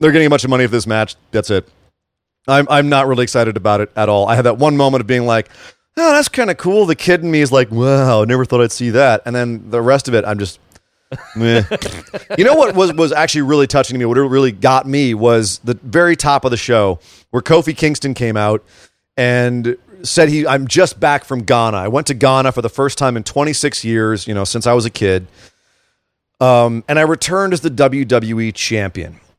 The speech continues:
And they showed, it was a pretty quick little video bit,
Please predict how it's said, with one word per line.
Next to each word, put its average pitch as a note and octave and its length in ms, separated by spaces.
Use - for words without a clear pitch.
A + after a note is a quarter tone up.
And B2+ 180
they C3 80
showed, D3 320
it D3+ 60
was E3 100
a C#4 60
pretty C#4 400
quick D3+ 520
little B2 360
video A#2 420
bit, F#2+ 280